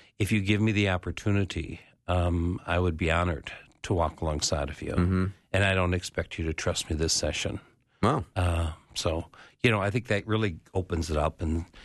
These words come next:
Speaker 1: you know, then you're starting to ask some questions. And, um, eh, depending on how strong the resistance is, uh, you need to ask some more,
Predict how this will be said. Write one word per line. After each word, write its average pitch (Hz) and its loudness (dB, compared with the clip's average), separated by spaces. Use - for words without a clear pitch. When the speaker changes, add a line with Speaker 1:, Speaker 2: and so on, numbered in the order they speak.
Speaker 1:
you 101 2
know, 90 2
then 92 2
you're 87 0
starting 87 0
to - -4
ask 85 0
some 90 0
questions. 82 0
And, 76 0
um, 82 0
eh, 62 -6
depending 113 2
on 95 0
how 98 0
strong 92 0
the 98 0
resistance 87 0
is, 80 0
uh, 85 2
you 85 0
need 87 2
to - -4
ask 80 0
some 85 2
more, 80 0